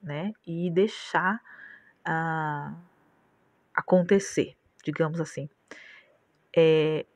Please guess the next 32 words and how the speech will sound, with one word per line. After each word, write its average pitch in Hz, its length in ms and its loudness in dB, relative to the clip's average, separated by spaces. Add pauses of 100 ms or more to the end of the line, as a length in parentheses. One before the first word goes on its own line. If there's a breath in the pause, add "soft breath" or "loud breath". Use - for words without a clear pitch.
(220)
e 196 140 0
isso 214 160 -4
tem 240 120 2
muito 233 320 4
a 226 60 6
ver 165 300 0
com 156 240 -8
o 151 40 -8
que - 140 -4
a 156 60 2
Johanna, 151 760 -4 (380)
é, 135 580 -8
traz 147 320 6
pra 143 160 -2
gente 151 480 -6
nesse 143 280 -10
texto, 139 500 -8
né? 147 160 -8 (420 loud breath)
Porque 165 540 -2
a 170 80 -6
gente 165 260 -6
tem 190 400 0
ali 190 240 0
um 190 100 2
ideal, 160 640 0 (420)
a - 80 -8
gente 165 360 -2
que - 80 -20
vai 131 120 0
pintar 170 600 -8
e 170 40 -14
tal, 170 260 -8